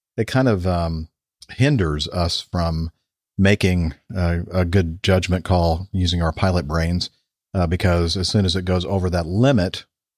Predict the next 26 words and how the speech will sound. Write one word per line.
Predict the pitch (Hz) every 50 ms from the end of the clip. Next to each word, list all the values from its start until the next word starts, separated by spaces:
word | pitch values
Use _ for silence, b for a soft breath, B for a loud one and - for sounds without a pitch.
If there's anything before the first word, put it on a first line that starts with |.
| _ _ _ _ - -
we | 92 95 101 98 95 98
are | 101 90 90 90 87 87 87 92 -
illegal | 101 104 95 85 87 101 117 123 98 90 80 78 76 71 - _ -
to | - 95 85 85 82 82 80 71 -
attempt | 90 - - 101 92 82 -
a | 80
landing. | 80 87 90 95 87 78 73 73 - _ _ _ _ _ _ _ _ -
However, | 104 110 131 139 113 107 110 120 131 - _ _ _ _ _ _ _ _ _
you | - 104 92
know, | 85 82 82 80 85 _ - 101 98 120 123 - _ -
chances | - 123 117 107 - 104 87 92
are | 110 113 92 90 101
probably, | - - - 92 85 90 82 78 85 82 80 80 - _ -
you | 95
know, | 85 82 80 78 - _ _ _ -
ninety-nine | 90 92 92 95 95 87 87 87 87 87
times | 87 92 90 87 87 85
out | 92 87
of | 87 78
a | 85 82
hundred, | 90 113 107 95 87 82 98 - _ _ _ _ _ _ _ _ _ _ _ - -
uh, | 98
you're | 95 104 107
gonna | 117 104 92
be | 104 104
okay, | 92 - - - 127 107 82 78 76